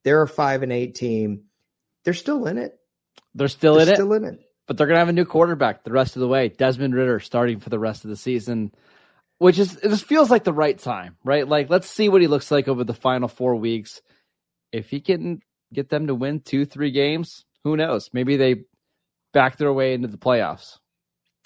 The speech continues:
Speaker 1: Ridder went to University of Cincinnati, third round
Speaker 2: Mm-hmm.
Speaker 1: pick. I know when, you know, we had Chad Ryder on, uh, shout out to Chad, uh, in the spring, you guys thought that Ridder was a good college player that would be a little bit raw to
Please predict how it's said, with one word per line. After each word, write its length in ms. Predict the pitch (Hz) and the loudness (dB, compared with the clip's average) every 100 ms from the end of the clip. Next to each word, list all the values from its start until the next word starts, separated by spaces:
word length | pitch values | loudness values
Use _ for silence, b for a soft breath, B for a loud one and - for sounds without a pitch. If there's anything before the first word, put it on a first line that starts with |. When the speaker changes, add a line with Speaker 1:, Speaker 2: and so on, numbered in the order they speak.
| _ | _
Speaker 1:
Ridder 360 | 147 147 151 147 | 8 8 8 4
went 180 | 143 143 | 0 -4
to 80 | |
University 400 | 139 139 143 151 | -4 -2 -2 -2
of 80 | 143 | -4
Cincinnati, 600 | 147 135 131 123 120 123 | -4 -10 -8 -6 -2 -2
third 260 | 120 135 131 | -2 -4 -2
round 280 | 135 123 120 | -2 -4 -4
Speaker 2:
Mm-hmm. 60 | |
Speaker 1:
pick. 300 | 123 117 113 - | -4 -4 -6 -6
I 100 | 151 | 0
know 180 | 170 175 | 2 4
when, 360 | 165 139 131 _ | 2 -2 -10 _
you 200 | 170 147 | -10 -6
know, 120 | 135 | -2
we 120 | 135 143 | 0 2
had 140 | 139 | 0
Chad 320 | - 151 139 | -2 -2 0
Ryder 400 | 127 127 127 123 117 | 0 -2 -2 -2 -4
on, 480 | 117 113 113 120 - | -4 -6 -8 -12 -10
uh, 160 | 113 | -8
shout 280 | 101 - 110 | -6 -6 -4
out 140 | 107 - | -6 -8
to 100 | - | -14
Chad, 460 | - 110 98 98 - | -10 -8 -8 -12 -10
uh, 260 | 113 101 107 | -8 -6 -6
in 100 | 104 | -8
the 80 | |
spring, 500 | 95 - 135 123 113 | -10 -8 -2 -2 -2
you 140 | 117 147 | -4 0
guys 360 | 151 135 127 | 0 0 -4
thought 360 | - 127 123 127 | -4 -4 -4 -6
that 120 | 110 | -8
Ridder 400 | 113 131 143 139 | -4 0 0 0
was 360 | 127 117 113 104 | 0 -2 -2 -6
a 120 | - | -12
good 280 | 113 139 147 | 0 0 0
college 460 | 147 131 135 131 - | -2 -2 -2 -8 -8
player 400 | 127 120 117 117 | -4 -2 -2 -2
that 140 | 117 | -4
would 140 | 120 117 | -8 -2
be 120 | 143 | -2
a 60 | |
little 280 | 135 143 156 | 0 2 2
bit 240 | 151 147 - | 4 2 2
raw 540 | 127 127 120 107 | 0 2 0 -4
to 40 | 104 | -6